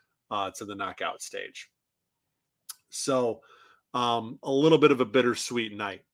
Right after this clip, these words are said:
obviously, Thursday night at Allianz Field, as, as the Loons do move on, fall three to two to the Fire. And now you're just waiting to see if you're gonna win the group or if you're gonna finish second, and who your matchup is gonna be.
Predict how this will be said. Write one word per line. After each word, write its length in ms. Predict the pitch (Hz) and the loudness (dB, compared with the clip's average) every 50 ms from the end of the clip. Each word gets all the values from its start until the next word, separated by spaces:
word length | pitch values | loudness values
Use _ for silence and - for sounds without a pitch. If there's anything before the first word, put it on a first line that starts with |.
| _ _ _ _ | _ _ _ _
obviously, 500 | - 110 104 98 98 98 - - 107 98 | -6 -6 -6 -6 -8 -10 -10 -10 -10 -8
Thursday 380 | - - 110 101 101 98 104 98 | -6 -6 -6 -6 -6 -6 -8 -8
night 220 | 98 95 95 92 | -8 -8 -8 -10
at 100 | 95 101 | -10 -10
Allianz 540 | - 123 110 101 98 95 90 90 92 - - | -10 -10 -10 -10 -12 -12 -14 -12 -12 -12 -10
Field, 400 | - 117 98 95 90 90 - - _ _ _ _ _ _ _ _ - | -8 -8 -8 -8 -8 -10 -12 -16 _ _ _ _ _ _ _ _ -12
as, 360 | 98 95 92 90 87 87 - - | -10 -8 -8 -8 -10 -10 -10 -8
as 200 | - 110 95 98 | -8 -8 -8 -8
the 60 | 104 | -10
Loons 360 | 101 104 110 104 98 101 101 | -10 -8 -8 -8 -8 -6 -2
do 120 | 101 131 | -2 0
move 240 | 123 113 113 110 107 | 0 0 -2 -2 0
on, 300 | 107 101 98 95 92 92 | 0 0 0 -2 -4 -6
fall 320 | - _ - 127 123 123 123 | -12 _ 0 2 2 2 2
three 220 | - 127 123 117 | 2 0 -2 -2
to 60 | 110 | -2
two 180 | 113 - 120 107 | -4 -6 -6 -6
to 80 | 101 | -6
the 80 | 92 95 | -8 -10
Fire. 440 | - - 104 95 95 92 87 85 - _ _ _ _ _ _ _ _ 104 | -6 -4 -2 -2 -2 -2 -4 -8 -10 _ _ _ _ _ _ _ _ -12
And 100 | 101 101 | -8 -6
now 200 | 107 104 101 101 | -4 -4 -2 -2
you're 160 | 104 104 101 | -4 -4 -6
just 200 | 107 - - - | -6 -6 -4 0
waiting 380 | 123 117 117 117 120 113 110 | 0 2 2 2 0 0 -2
to 100 | 113 113 | -4 -4
see 220 | - - 127 123 117 | -4 -2 0 0 0
if 100 | 110 - | 0 2
you're 60 | 120 | 2
gonna 160 | 117 117 113 | 4 4 4
win 180 | 110 117 120 113 | 2 2 0 -2
the 60 | 117 | 0
group 320 | 107 127 143 190 - - | 4 6 6 6 6 4
or 400 | - 135 127 123 120 120 127 139 - - - - 139 | 2 4 4 6 6 4 2 0 -4 -10 -12 -10 -8
if 120 | 127 - - | -8 -6 -4
you're 60 | 123 | -2
gonna 140 | 127 123 113 | -2 -2 -2
finish 240 | - 131 123 110 - | -2 -4 -4 -4 -4
second, 300 | - 113 92 - - - _ _ _ _ _ _ _ _ _ _ _ _ _ _ _ - | -2 -4 -4 -4 -8 -20 _ _ _ _ _ _ _ _ _ _ _ _ _ _ _ -8
and 560 | 110 107 104 104 101 101 101 101 101 98 90 | -6 -4 -4 -4 -6 -6 -6 -8 -8 -10 -6
who 160 | - 123 120 | -4 -2 -2
your 120 | 117 117 110 | 0 0 0
matchup 380 | 110 107 104 - 110 104 - | 0 0 0 -2 -4 -6 -6
is 80 | 107 101 | -8 -10
gonna 220 | - 107 101 98 | -10 -10 -10 -10
be. 260 | 90 95 - - - | -10 -12 -16 -18 -20